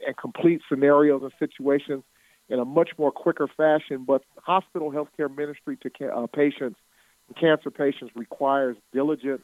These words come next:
and patience and really long suffering. And it's one of the reasons why there are not many people who are very engaged in cancer care ministry, because it requires a commitment of time. So I had to learn how to be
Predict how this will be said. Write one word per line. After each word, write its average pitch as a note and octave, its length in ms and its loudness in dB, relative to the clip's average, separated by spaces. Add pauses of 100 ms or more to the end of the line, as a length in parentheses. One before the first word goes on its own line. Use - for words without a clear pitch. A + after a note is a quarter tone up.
(100)
and B2 160 -16
patience C#3+ 480 -4 (460)
and D#3 160 0
really F3+ 240 4
long D3 400 2
suffering. B2+ 480 -2 (480)
And - 100 -12
it's - 140 -10
one G3+ 140 2
of F#3+ 80 -2
the E3 100 0
reasons D3+ 380 -4
why C3+ 380 2 (220)
there C#3+ 140 0
are C3 100 0
not C3 360 -6
many D3+ 220 -6
people D3 420 -8
who C3+ 220 -2
are A#2+ 220 2
very C#3+ 440 4
engaged B2+ 640 0
in A#2 200 -8
cancer C3+ 340 -4
care A#2+ 220 -2
ministry, C3 600 -6 (460)
because C3 280 0
it C3 80 -2
requires D3 520 2
a B2 40 -4
commitment C3 500 -4
of B2 60 -12 (100)
time. C3+ 280 0
So C3+ 80 -2
I C3 80 0
had F3+ 220 0
to D#3+ 60 -12
learn D3+ 200 -8
how C#3+ 120 -4
to C3 80 -4
be A2+ 200 -8